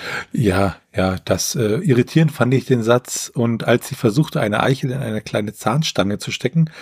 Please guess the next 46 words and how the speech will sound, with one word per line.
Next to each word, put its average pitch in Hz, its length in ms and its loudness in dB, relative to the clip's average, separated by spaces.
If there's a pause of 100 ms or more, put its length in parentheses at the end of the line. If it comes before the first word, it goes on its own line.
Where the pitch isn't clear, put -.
(240)
weil 120 120 0
eigentlich 127 400 0
sind 110 180 -4
Zahnstangen 117 640 0
ja 110 160 0
so, 101 240 -2
so, 98 460 -2
hm, 92 280 -8 (400)
ja, 101 200 2
ich 113 100 0
sag - 80 -2
mal, 101 140 0
Zahnräder 101 520 0
auseinandergewickelt, 101 760 2
so - 100 -2
als, 87 240 -4
als - 160 -4
Stange, 110 320 2
wo 98 140 4
halt 95 120 0
sich - 140 -8
Zahnräder 98 380 0
drauf - 240 -2
bewegen 90 320 0
können. 135 220 -6 (340)
Da - 100 -10
kann - 160 -8
man 101 140 0
halt 101 140 -2
nichts - 280 -8
reinstecken. - 460 0
Und 90 80 -4
ich 82 80 -2
hab 90 60 2
jetzt - 100 -6
die - 20 -10
ganze 123 160 -2
Zeit 120 80 -6
überlegt, 113 260 2
was - 140 -4
könnte - 240 -2
denn 98 140 -2
noch 139 160 0
eine 98 180 0
Zahnstange 95 560 -2
sein? 120 320 -2